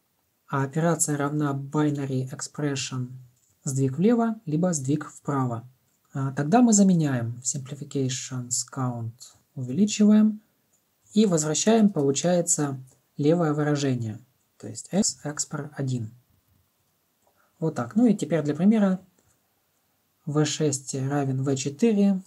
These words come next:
Сдвигаем влево на ноль, либо В пять равно В четыре, сдвигаем вправо на ноль. Запускаем. И видим, что у нас заменилось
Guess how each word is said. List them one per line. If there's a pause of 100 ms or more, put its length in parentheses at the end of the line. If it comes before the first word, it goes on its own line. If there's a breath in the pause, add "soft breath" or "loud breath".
(1400)
Сдвигаем
влево
на
ноль, (540)
либо (500)
В
пять
равно
В
четыре,
сдвигаем
вправо (100)
на
ноль. (1300)
Запускаем. (3000)
И
видим,
что
у
нас
заменилось